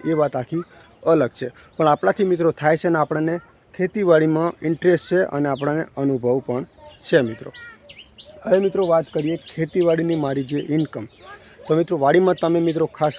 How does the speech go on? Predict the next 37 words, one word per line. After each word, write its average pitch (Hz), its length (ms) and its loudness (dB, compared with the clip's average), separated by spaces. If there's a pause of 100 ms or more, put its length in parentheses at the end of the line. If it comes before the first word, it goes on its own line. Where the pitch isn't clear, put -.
ફરી 143 180 -2
લીધા 127 260 -2
છે, 151 200 -8 (340)
બરોબર? 160 340 -2 (400)
અને 139 220 -2
તમે 147 200 0
વાડીમાં 135 360 2
કેટલા 139 240 -2
મારા 131 280 -2
આંબા 127 180 -2
વાવેલા 123 360 -2
છે, 120 180 -10
કેટલું 135 340 -6
બધું 127 320 -6 (180)
અલગ 131 220 -4
અલગ 131 160 -4
ફ્રૂટિંગ 131 400 -6
વાવેલું 131 340 -2
છે, - 80 -20
તમે 135 200 -2
જોયું 139 320 -2
હશે, 135 160 -6
લીંબુ, 131 520 -2
ચીકુ, 131 680 -6 (320)
કેળ, 135 360 2
જાંબુ, 131 760 -6
આંબા, 127 420 -4 (520)
સરગવા, 131 440 -2
શાકભાજી, 139 540 -6
બધું 247 240 2
ઘણું 156 280 -4
બધું 151 240 0
મેં 135 120 0
વાવેલું 120 380 -2
છે - 140 -12
મિત્રો. 117 280 -10 (560)
અને 160 120 0